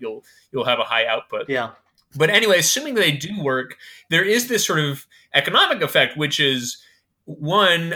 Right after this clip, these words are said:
Speaker 1: um, you know, everybody else has to use it, and two, if you're not a scientist, this is a great thing, right?
Speaker 2: Mm.
Speaker 1: <laughs> Because,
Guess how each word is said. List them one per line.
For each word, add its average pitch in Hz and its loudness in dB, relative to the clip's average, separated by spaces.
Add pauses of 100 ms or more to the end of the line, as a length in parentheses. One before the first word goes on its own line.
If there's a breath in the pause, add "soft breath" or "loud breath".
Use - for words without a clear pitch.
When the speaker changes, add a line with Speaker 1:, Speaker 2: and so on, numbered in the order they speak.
Speaker 1:
um, 143 2
you 151 -2
know, 139 2
everybody 156 0
else 175 0
has 156 0
to 135 -6
use 135 -4
it, 143 -10
and 135 -6
two, 202 -4
if 139 -6
you're 139 -2
not 202 2
a 247 2
scientist, 131 -2 (160 soft breath)
this 143 -4
is 143 -2
a 151 0
great 190 4
thing, 104 -2 (260)
right? 151 4
Speaker 2:
Mm. 196 0
Speaker 1:
<laughs> - -
Because, 175 2